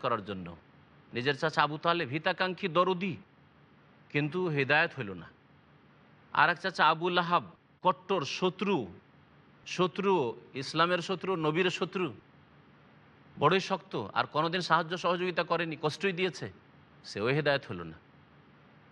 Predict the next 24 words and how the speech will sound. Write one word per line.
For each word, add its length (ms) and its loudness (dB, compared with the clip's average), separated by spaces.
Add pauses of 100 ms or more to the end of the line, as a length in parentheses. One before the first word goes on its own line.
(140)
আর 180 4
দুই 220 -2
আপন 260 2
চাচা 280 2
আব্বাস 380 2
হেদায়েত 340 0
হলেন, 180 -4
হামজা 440 2
সাইয়্যিদুশ 380 -6
শুহাদা 420 -6 (140)
হেদায়েত 360 -4
হলেন। 220 -10 (560)
হেদায়েত 300 0
আল্লাহ 220 0
পাকের 240 0
হাতে। 280 -4 (420)
তো 160 -2
আল্লাহ 260 2
পাক 220 -2
রব্বুল 280 0
আলামিন 560 -2 (320)
যখন 180 -4
আবু 320 2
তালেব, 600 2